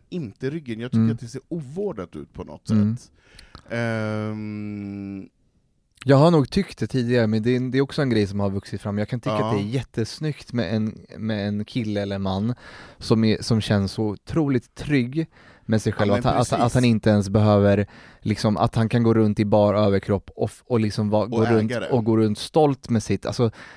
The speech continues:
Speaker 2: och jag, jag tycker att det är skönt att känna på det. Jag vet inte.
Speaker 1: Mm,
Speaker 2: Jag tycker typ att det är
Speaker 1: mm.
Speaker 2: liksom, det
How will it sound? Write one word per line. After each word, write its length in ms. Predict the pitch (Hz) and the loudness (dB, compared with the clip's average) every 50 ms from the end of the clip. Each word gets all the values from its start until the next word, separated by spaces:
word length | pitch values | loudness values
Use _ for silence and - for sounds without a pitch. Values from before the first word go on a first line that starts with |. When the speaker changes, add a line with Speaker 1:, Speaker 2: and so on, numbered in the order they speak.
| - _ _ _ | -20 _ _ _
Speaker 2:
och 280 | - 160 156 - - - | 0 0 0 0 -2 0
jag, 160 | 139 127 - | 0 0 2
jag 120 | 139 127 - | 0 -2 -2
tycker 180 | - 123 117 120 | -4 -4 -4 -2
att 60 | 113 | -2
det 60 | 127 | -2
är 20 | |
skönt 340 | 113 - - 104 95 92 - | -4 -2 -2 -2 -2 -2 -4
att 80 | 101 95 | -6 -8
känna 380 | - - 165 160 123 131 180 | -4 -2 0 0 2 0 0
på 200 | 190 - - - - | -2 -4 -8 -10 -10
det. 120 | - - - - - - | -10 -14 -16 -18 -16 -6
Jag 120 | 143 139 160 | -2 0 2
vet 120 | 190 170 | 2 2
inte. 260 | 113 92 - - - - - | 2 0 -2 -6 -10 -12 -12
Speaker 1:
Mm, 120 | - 101 120 | 0 2 2
Speaker 2:
Jag 100 | 127 123 | 4 4
tycker 240 | 170 165 104 156 | 2 4 4 4
typ 200 | 147 - 131 - | 4 4 4 4
att 120 | 117 110 110 | 4 6 6
det 60 | 117 | 8
är 100 | 107 107 | 8 8
Speaker 1:
mm. 160 | 107 107 - 117 | 8 6 4 4
Speaker 2:
liksom, 260 | 120 113 123 117 117 | 4 4 6 6 6
det 60 | 123 | 6